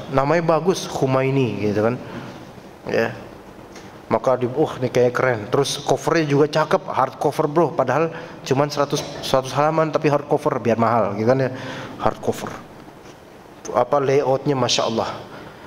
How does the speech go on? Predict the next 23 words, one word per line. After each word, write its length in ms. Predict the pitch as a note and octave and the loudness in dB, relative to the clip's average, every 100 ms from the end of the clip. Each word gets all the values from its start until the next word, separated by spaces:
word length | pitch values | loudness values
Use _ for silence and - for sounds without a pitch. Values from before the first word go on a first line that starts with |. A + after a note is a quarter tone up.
| - | -2
Ya 220 | D3 D3 | 2 4
Allah, 680 | C3+ A#2+ A#2 G#2+ G#2 G2+ G2 | 4 2 0 2 4 4 4
kalau 240 | C#3 C#3+ | 2 4
ngeliat 240 | D3 D3 C#3 | 4 2 2
dari 240 | C3+ C3 | 2 2
sini, 480 | - D3 B2 A#2+ - | 2 2 0 -2 -4
aduh, 300 | A2 A2 - - - - | -2 -2 -4 -4 -8 -6
Masya 320 | A2+ G#2+ - - | 0 0 0 0
Allah. 240 | G#2+ G2+ - - - - - - - - | 0 -2 -4 -10 -12 -12 -14 -16 -18 0
Ya, 240 | A2+ F3 - - - | 2 2 0 -10 -2
terus 160 | C#3+ C3+ | 0 2
ada 160 | C3 C#3+ | 4 4
tulisan 400 | C#3+ C3 D3 D3 C3 | 4 4 2 0 2
best 300 | C3+ C3+ - | 4 4 4
seller. 480 | C#3+ C#3 C#3 A#2 F#2+ - | 4 6 4 2 -4 0
Ya 160 | A#2 - | 2 2
Allah. 480 | - - - - - - - - - - - | 0 -4 -6 -6 -8 -14 -14 -14 -14 -14 -6
Sekarang 400 | - - F#3+ G3 | -2 2 4 4
itu 160 | G3 | 2
banyak 400 | G#3+ F3 G3+ - | 2 4 2 2
penerbit 400 | E3+ D#3+ D#3+ G3 | 2 4 4 2
yang 160 | E3+ D3+ | 2 2
kadzab. 480 | D3 B2 A#2 C3 | 0 0 2 2